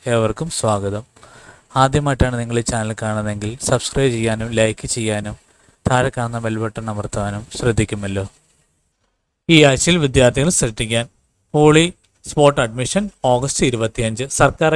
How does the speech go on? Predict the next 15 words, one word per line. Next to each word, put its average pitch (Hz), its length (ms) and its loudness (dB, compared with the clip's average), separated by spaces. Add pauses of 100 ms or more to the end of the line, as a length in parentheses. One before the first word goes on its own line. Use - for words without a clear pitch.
എയ്ഡഡ് 139 260 -4
സ്വാശ്രയ 135 480 -2
പോളിടെക്നിക് 123 680 0
സ്പോട്ട് 139 340 -2
അഡ്മിഷൻ 123 360 -6 (140)
ഇന്ന് 143 160 -4 (100)
മുതൽ 135 260 0
മുപ്പത് 135 380 0
വരെ 135 140 2 (400)
അതത് 143 340 0
സ്ഥാപനങ്ങളിൽ 120 560 -2
നടക്കും. 104 300 -6 (160)
ഇതുവരെ 143 320 4 (100)
അപേക്ഷിച്ചിട്ടില്ലാത്തവർക്കും 120 960 -4 (420)
പുതുതായി 160 360 2